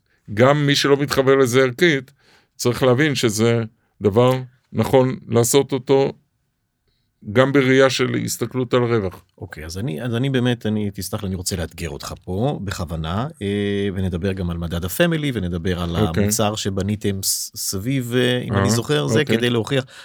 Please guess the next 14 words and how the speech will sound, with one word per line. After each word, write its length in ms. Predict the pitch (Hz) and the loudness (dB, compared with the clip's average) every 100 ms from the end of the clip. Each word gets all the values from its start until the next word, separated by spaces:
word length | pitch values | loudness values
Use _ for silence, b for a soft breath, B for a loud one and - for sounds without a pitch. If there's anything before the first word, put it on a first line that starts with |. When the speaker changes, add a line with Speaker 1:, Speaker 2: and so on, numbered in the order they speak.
| B - | B -8
Speaker 2:
אני 180 | 147 | -4
רוצה 400 | 135 123 - 127 | -2 -4 -2 -2
עכשיו 360 | 110 - 107 95 | -4 -2 -2 -2
להיות, 460 | 87 90 98 95 - _ _ - | -4 -2 -2 -4 -14 _ _ -14
אה, 160 | 92 92 | -10 -8
אותו 560 | 87 92 - 131 127 165 _ 98 | -10 -8 -2 0 0 -4 _ -8
מנכ״ל 480 | 90 90 85 80 - _ _ _ _ - | -8 -6 -6 -6 -10 _ _ _ _ -20
שיושב, 720 | - - 92 87 - 107 95 - - 123 | -14 -8 -8 -6 -4 -4 -4 -10 -18 -12
אה, 100 | 85 78 | -10 -10
מקשיב 300 | 80 - 95 | -10 -8 -6
לנו 320 | 95 90 82 - _ _ 78 | -4 -4 -6 -8 _ _ -12
ברכב, 460 | 71 92 - 85 90 _ _ _ _ - | -8 -8 -8 -10 -10 _ _ _ _ -10
ואומר, 480 | 90 104 117 113 127 _ _ _ _ - | -6 -4 -2 -4 -6 _ _ _ _ -20
החבר'ה 600 | - - 117 107 110 | -10 -4 -4 -2 -4